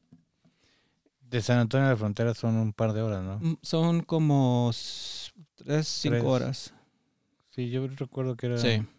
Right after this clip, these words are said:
Speaker 1: no, no, no tengo el dato exacto, pero bueno.
Speaker 2: Sí.
Speaker 1: Entonces ya llegas y al día siguiente cruzas y ya le pegas hasta donde vayas a
Speaker 2: Eh,
Speaker 1: ir.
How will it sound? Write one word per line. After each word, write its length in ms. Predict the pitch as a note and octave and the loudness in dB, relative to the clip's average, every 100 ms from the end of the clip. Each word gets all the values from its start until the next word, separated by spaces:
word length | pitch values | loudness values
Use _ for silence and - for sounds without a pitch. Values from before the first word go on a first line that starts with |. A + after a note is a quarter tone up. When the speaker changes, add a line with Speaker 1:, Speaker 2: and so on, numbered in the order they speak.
| _ | _
Speaker 1:
no, 160 | A#2+ A#2+ | -2 0
no, 200 | A#2 B2 | 2 0
no 240 | A#2 B2 | 0 0
tengo 180 | C3+ C3 | 2 2
el 60 | |
dato 140 | B2 A#2 | 0 -4
exacto, 300 | - A2 A2 | -6 -6 0
pero 140 | A2+ | 4
bueno. 200 | B2+ B2 - - - | 4 4 0 -20 -18
Speaker 2:
Sí. 80 | - | 0
Speaker 1:
Entonces 240 | D3 D3+ | 6 8
ya 40 | E3 | 8
llegas 180 | F3+ D3 | 8 8
y 40 | |
al 100 | B2+ | 6
día 120 | C#3 | 4
siguiente 340 | C3 D3 C#3+ C#3 | 4 2 2 0
cruzas 380 | D3 D#3+ F3 C3+ | 2 2 2 4
y 60 | A#2 | 2
ya 80 | |
le 100 | A#2+ | 4
pegas 340 | A#2 A#2+ B2 A#2 | 2 4 4 4
hasta 220 | G#2+ G#2+ | 0 2
donde 180 | G#2 G2+ | 2 4
vayas 280 | G#2 A2 G#2 | 2 2 2
a 60 | |
Speaker 2:
Eh, 60 | |
Speaker 1:
ir. 80 | G#2 | 2